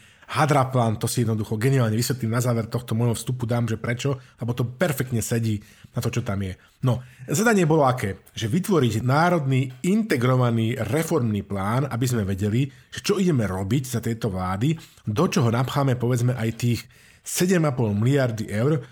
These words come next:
čo nám majú poslať z toho mnohým tak, z toho tak mnohými tak nenávideného Žemilan, Žerichát Bruselu. Sedem a pol miliardy to je sedemtisícpäťsto miliónov, Marta, aby si mal predstavu, hej?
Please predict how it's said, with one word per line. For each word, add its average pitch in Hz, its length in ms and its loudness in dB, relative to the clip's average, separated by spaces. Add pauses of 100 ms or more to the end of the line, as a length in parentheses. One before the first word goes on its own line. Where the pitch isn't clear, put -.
(160)
čo - 160 -2
nám 160 160 4
majú 131 240 4
poslať 127 400 0
z - 100 -10
toho 117 240 2 (160)
mnohým 143 540 4
tak, 107 320 -4
z - 140 -10
toho 117 180 0
tak 113 240 -2
mnohými 143 400 4
tak 104 160 0
nenávideného 117 880 0 (420)
Žemilan, 131 540 2
Žerichát 117 480 0
Bruselu. 101 560 0 (800)
Sedem 202 320 2
a 156 140 4
pol 139 100 2
miliardy 139 460 4
to 131 120 -2
je 127 140 4 (720)
sedemtisícpäťsto 117 880 -4
miliónov, 104 440 0
Marta, 90 320 -6
aby 107 100 -2
si - 140 -6
mal 101 100 -2
predstavu, 90 580 -8
hej? 120 240 -4